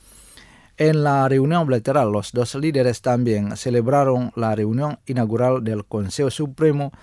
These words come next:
de Coordinación y firmaron las actas de la reunión. Uno de los contenidos de las actas de la reunión es la gobernanza del Consejo Supremo de Coordinación, que constituirá el marco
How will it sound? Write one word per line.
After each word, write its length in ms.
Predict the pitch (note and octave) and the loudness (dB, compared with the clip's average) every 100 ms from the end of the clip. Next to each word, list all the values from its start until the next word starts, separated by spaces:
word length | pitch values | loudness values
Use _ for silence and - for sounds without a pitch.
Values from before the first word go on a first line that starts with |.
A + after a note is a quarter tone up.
| - _ | -20 _
de 160 | C3 C3 | -6 -6
Coordinación 580 | - E3 B2+ A2+ - B2 | 0 0 2 0 -2 -6
y 120 | A2+ | -6
firmaron 580 | G#2 A#2+ A2 B2 B2+ B2+ - | -4 -4 0 2 2 0 -2
las 260 | A2+ G#2 - | -4 -4 -4
actas 480 | B2 - B2+ A2+ - | -4 -2 -2 -2 -4
de 200 | A2+ A2 | -4 -2
la 240 | G2+ F#2+ | -2 -4
reunión. 520 | G2 G2 C3+ A#2+ D#2+ - _ _ - - - - _ | -4 -2 0 -2 -6 -16 _ _ -20 -20 -20 -20 _
Uno 220 | - E3+ E3+ | 0 0 2
de 100 | D#3 | 2
los 220 | D3+ - | 2 0
contenidos 720 | D#3 C#3+ D3+ E3 D3 C3+ - | 0 0 0 0 2 0 0
de 120 | C3 | -2
las 220 | A#2+ - - | -2 -4 -4
actas 520 | C#3 - C3+ A#2 - | -4 -2 -4 -4 -4
de 100 | A#2 | -4
la 140 | G#2 | -2
reunión 360 | G2 G2+ C3+ C3+ | -2 -2 -2 -2
es 260 | C#3 C3+ - - - _ | -2 -4 -6 -20 -20 _
la 180 | A#2+ C3 | 0 2
gobernanza 640 | B2+ C3 C3 C#3+ B2 D3 | 4 4 4 2 2 0
del 220 | B2 A#2 | 2 0
Consejo 400 | - A#2+ G#2+ D#3 | 0 0 2 0
Supremo 520 | C#3 D3 A#2 D#3 D3 C#3+ | 0 -4 0 2 2 0
de 140 | B2+ | -2
Coordinación, 720 | - A#2 G#2+ G2 - B2 F#2 - _ _ _ | 0 0 0 -2 -2 -4 -4 -12 _ _ _
que 260 | C3 B2 - | 0 0 -4
constituirá 1200 | - A2+ G#2+ - - G#2+ - G#2 G2+ A2 A#2+ A2 - - _ _ | -2 0 0 -4 -6 -6 -4 -4 -2 0 0 -2 -10 -20 _ _
el 200 | G2+ G#2+ | -4 0
marco 500 | A#2 D3+ - D#3+ | 2 0 -2 -4